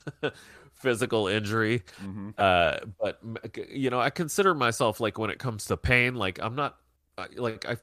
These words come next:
Speaker 1: I feel like I'm tough when it comes to pain, but when I see other people go through it,
Speaker 2: Yeah.
Speaker 1: it really messes me up, man. Like, if I see, um, a U F C fighter break a, a toe or a leg or something, I'm, I'm vomiting, dude. It's, it's, it's happening.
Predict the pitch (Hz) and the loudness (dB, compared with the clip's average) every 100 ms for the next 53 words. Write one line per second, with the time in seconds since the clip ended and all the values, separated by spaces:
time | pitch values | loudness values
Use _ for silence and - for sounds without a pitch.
0 | - 117 - 160 135 117 107 - 110 104 | -6 -8 -4 0 0 0 -4 0 0 0
1 | 95 - 107 101 98 - 113 107 98 85 | -8 -8 -8 -6 -8 -2 -2 0 -2 0
2 | 104 95 - 117 98 110 - 120 113 107 | 0 -2 -2 -2 0 0 0 -4 -2 0
3 | 104 101 104 107 117 - - 80 67 - | -2 -2 -2 0 0 -2 -6 -4 -4 -4
4 | 120 107 110 104 98 101 98 92 104 98 | -6 -2 0 0 2 0 -2 -6 -4 -2
5 | 92 95 92 92 95 110 98 113 110 120 | -2 0 -2 -2 -2 -2 0 0 0 -2
6 | 110 104 78 92 92 87 87 - 107 98 | 0 -2 -2 -2 -2 -4 -10 -6 -2 0
7 | 98 92 - 92 - 87 90 87 95 90 | 0 -2 -4 -6 -4 -2 -4 -4 -4 -4
8 | 90 85 78 87 - - 98 92 90 87 | -6 -8 -8 -12 -8 -2 0 0 -2 -4
9 | 82 85 87 92 95 87 104 95 95 87 | -6 -4 -2 -2 -4 -6 -6 -6 -6 -6
10 | 85 90 85 - 110 104 90 92 92 90 | -8 -10 -12 -4 -2 -2 -2 -2 -2 -4
11 | 85 87 92 90 87 104 101 - 104 - | -6 -6 -6 -6 -6 -6 -6 -8 -8 -6
12 | 101 90 - 85 | -4 -4 -4 -8